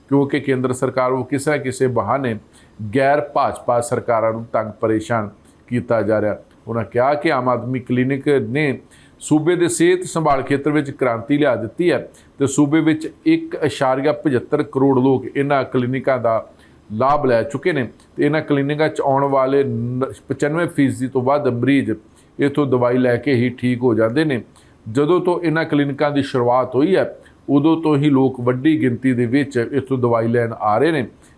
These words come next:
ਜਿਸ ਤੋਂ ਪਤਾ ਚੱਲਦਾ ਕਿ ਸੂਬੇ ਦਾ ਹਰ ਤੀਜਾ ਵਿਅਕਤੀ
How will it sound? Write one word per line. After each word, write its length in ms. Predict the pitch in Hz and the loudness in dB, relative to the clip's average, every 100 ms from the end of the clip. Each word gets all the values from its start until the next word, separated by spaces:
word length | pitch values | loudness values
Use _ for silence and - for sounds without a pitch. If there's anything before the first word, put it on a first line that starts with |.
| - | -2
ਜਿਸ 180 | 135 135 | -2 0
ਤੋਂ 100 | 151 | -2
ਪਤਾ 280 | 143 135 135 | -2 -2 0
ਚੱਲਦਾ 340 | 135 123 139 | 0 0 0
ਕਿ 140 | 139 143 | -2 -4
ਸੂਬੇ 360 | 131 120 123 | -4 -2 0
ਦਾ 160 | 120 107 101 | 0 -2 0
ਹਰ 200 | 151 123 - - - _ | 0 -2 -6 -18 -20 _
ਤੀਜਾ 260 | 139 127 143 | -2 0 0
ਵਿਅਕਤੀ 420 | 123 113 - 143 | 0 -4 -2 -2